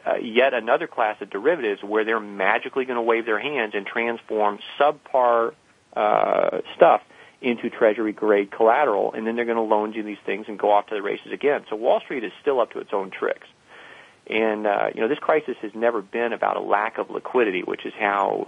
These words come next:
uh, Bernanke is approaching it. This crisis began because there was too much money floating around, too much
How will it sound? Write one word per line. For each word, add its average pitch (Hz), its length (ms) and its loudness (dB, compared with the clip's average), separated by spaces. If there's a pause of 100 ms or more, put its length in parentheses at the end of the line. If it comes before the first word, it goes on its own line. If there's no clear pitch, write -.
uh, - 140 0 (100)
Bernanke 98 300 0
is 95 160 -2
approaching - 400 0
it. - 120 -14
This 143 120 0
crisis 135 500 -2
began 98 420 -4
because 98 260 -8
there 98 100 -4
was 98 120 -2 (160)
too 151 160 0
much 117 280 -2
money 104 280 -4
floating - 280 0
around, 50 320 -4 (360)
too 170 120 4
much 123 180 2